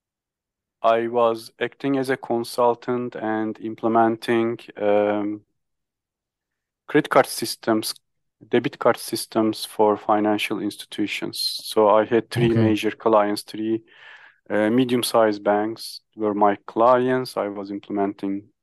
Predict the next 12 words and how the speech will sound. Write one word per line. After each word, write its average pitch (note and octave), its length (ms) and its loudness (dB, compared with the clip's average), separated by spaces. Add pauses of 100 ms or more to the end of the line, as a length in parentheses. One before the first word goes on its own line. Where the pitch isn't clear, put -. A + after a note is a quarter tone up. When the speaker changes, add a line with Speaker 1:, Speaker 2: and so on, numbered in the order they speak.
(180)
Speaker 1:
with - 140 -4
a G#2 60 0
team. B2 540 0 (380)
Uh, F2+ 60 -2
I F#2 200 4
Speaker 2:
Mm-hmm. A2+ 100 4
Speaker 1:
had A2 120 0
a G2 40 -6
team - 340 -10
at A2 120 -4 (100)
the G#2 60 -4
time. B2 420 2